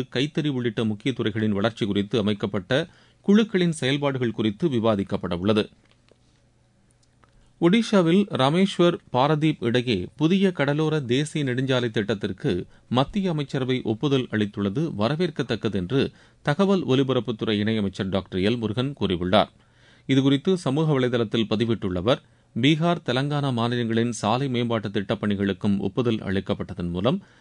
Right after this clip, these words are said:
நாட்டின் சாலை போக்குவரத்து கட்டமைப்பில் இத்திட்டம் முக்கியத்துவம் வாய்ந்ததாக அமையும்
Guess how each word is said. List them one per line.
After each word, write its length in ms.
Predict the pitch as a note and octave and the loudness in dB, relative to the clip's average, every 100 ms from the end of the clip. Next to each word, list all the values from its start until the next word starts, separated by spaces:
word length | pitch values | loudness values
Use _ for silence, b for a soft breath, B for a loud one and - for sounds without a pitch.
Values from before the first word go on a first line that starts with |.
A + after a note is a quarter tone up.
| B B | B B
நாட்டின் 540 | B2 D3+ G3+ G#3 G#3+ | 0 2 2 2 2
சாலை 400 | - B2+ C#3+ F3 | 2 0 0 0
போக்குவரத்து 600 | D#3 D3 C#3 C3+ B2 A#2+ | 0 -2 0 -4 -2 -4
கட்டமைப்பில் 600 | G#2+ G2 A2+ G#2 - A2 F2+ b b - | -4 -2 -2 -2 0 -2 -2 b b -2
இத்திட்டம் 480 | D#3 F3+ F3 A3 D#3 | 2 2 2 0 0
முக்கியத்துவம் 460 | C#3+ G3+ F#3+ E3 | 2 0 2 0
வாய்ந்ததாக 480 | C#3+ C3+ C3+ C3 A#2+ | 0 0 0 0 0
அமையும் 300 | A2 A#2 B2 | 0 0 -2